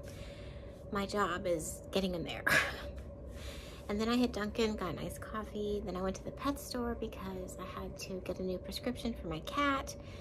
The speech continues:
Now I'm home in the warmth. It's cold out there. I had the big parka coat on today. And I gotta start working.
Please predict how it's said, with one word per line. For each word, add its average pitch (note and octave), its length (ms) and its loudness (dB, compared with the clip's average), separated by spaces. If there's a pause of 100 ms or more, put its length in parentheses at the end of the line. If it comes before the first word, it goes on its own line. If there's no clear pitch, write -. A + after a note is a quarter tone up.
(600)
Now F#3+ 180 2
I'm G3 80 0
home G3 460 0
in G#3 80 2
the G3+ 80 6
warmth. G3 400 2 (140)
It's - 180 -2
cold A4 360 2
out A4 280 -2
there. A#4+ 260 4 (260)
I - 200 0
had G#3+ 100 -2
the - 60 -2
big - 320 0
parka C4 400 4
coat B3 260 2
on B3+ 220 6
today. A#3+ 400 0 (1400)
And G#3 500 2 (400)
I A#3 40 -2
gotta G#3+ 160 -2
start G3 240 0
working. C#4+ 320 2